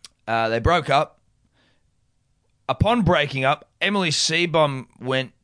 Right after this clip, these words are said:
uh, on a little bit of a media rampage, shitting all over old Mitchy boy. Rumour had it, Eddie, Mitchy boy was doing the dirty, right?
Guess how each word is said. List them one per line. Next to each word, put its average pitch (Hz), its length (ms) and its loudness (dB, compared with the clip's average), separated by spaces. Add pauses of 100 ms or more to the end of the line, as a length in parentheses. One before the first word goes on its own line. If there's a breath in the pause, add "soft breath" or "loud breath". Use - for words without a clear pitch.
(240)
uh, 120 240 0
on 117 80 -6
a 117 40 -4
little 147 320 -6
bit 165 140 -4
of 117 100 -6
a 104 60 -8
media 95 540 -8 (400)
rampage, 101 800 -4 (580 soft breath)
shitting 165 520 -2
all 143 180 -4
over 139 300 2
old 113 180 0
Mitchy 147 340 -4
boy. 110 400 -10 (680 soft breath)
Rumour 208 480 2
had 180 340 2
it, 120 160 0
Eddie, 98 440 -6 (800)
Mitchy 156 280 -2
boy 139 220 0
was 123 120 -4
doing 123 220 -2
the 113 80 -2
dirty, 135 640 -2
right? 165 320 0